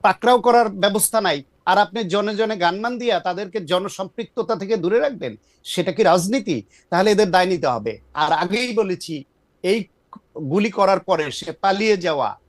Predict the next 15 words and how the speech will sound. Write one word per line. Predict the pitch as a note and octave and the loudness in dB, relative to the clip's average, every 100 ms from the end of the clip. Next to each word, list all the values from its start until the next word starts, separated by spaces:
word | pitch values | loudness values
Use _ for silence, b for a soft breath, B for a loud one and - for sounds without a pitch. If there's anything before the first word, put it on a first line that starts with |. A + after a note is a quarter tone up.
| _ _ | _ _
আবারও | D3 D#3 G3 G#3 G#3+ | -2 0 0 0 -2
আমি | G#3 F3+ | -4 -6
উচ্চারণ | - G3+ F3+ D#3+ | -6 -4 -2 -4
করি, | C#3 A2+ - _ _ _ _ - | -8 -10 -14 _ _ _ _ 0
এজেন্সির | E3 E3 G3 F#3 - G#3 - | 2 2 -2 -4 -4 -4 -4
সহযোগিতা | D#3+ E3 E3+ F#3+ F#3 G#3 | -4 -2 -2 -4 -6 -8
ছাড়া | - E3+ F3 G#3+ - _ - | -6 -2 0 0 -4 _ -2
এইভাবে | G#3 A#3+ G3+ F#3+ F3+ G3 | 0 0 -2 -4 -6 -6
কোনো | F#3 - | -8 -6
খুনি | - G#3+ F#3 G#2+ b b b | -4 -2 -2 -6 b b b
আমার | E3+ G#3+ G#3+ E3 | 2 4 2 0
দেশ | G3 - G3+ | -2 -2 -12
থেকে | F3 G3 D#3+ | -6 -4 -2
যদি | F3+ F3+ C3+ | 0 -2 0
বর্ডার | D3+ E3 F#3 | 0 2 0